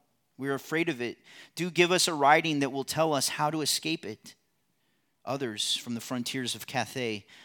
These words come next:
'Sir, we have seen a writing that tells about an eternal God. Are you the man that gives away such writings?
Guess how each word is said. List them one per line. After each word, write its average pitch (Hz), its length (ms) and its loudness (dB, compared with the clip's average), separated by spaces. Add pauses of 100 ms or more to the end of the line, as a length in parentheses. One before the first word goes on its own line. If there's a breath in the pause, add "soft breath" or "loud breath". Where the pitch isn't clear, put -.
(120)
'Sir, 165 360 4
we 143 100 2
have 147 140 4
seen 175 200 4
a 160 80 4
writing 151 380 4
that 139 140 -2
tells 151 320 2
about 143 200 4
an 139 80 -6
eternal 139 440 -2
God. 135 320 0
Are 110 100 -2
you 170 300 -8
the 185 80 0
man 156 320 0
that 131 120 -6
gives 139 240 -8
away 135 240 -6
such 127 300 -2
writings? 113 600 -10